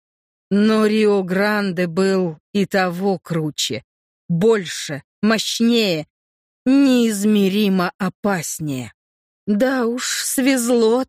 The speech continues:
так свезло. Лиза достала портсигар, но тут же о нём и забыла.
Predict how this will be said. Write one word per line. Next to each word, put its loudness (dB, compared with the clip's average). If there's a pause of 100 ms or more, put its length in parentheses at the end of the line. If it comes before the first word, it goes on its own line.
так -2
свезло. 0 (640)
Лиза 0
достала -2
портсигар, -2
но 0
тут -2
же 0
о 0
нём -2
и 0
забыла. -4